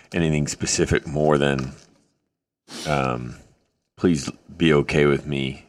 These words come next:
existing. So, mm, it is,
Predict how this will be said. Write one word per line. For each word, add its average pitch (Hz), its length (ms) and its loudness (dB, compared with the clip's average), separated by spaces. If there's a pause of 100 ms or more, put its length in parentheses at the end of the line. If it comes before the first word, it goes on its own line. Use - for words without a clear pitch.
(800)
existing. 76 720 0 (400)
So, 110 560 8 (960)
mm, 143 1040 2 (200)
it 127 180 8
is, 123 640 6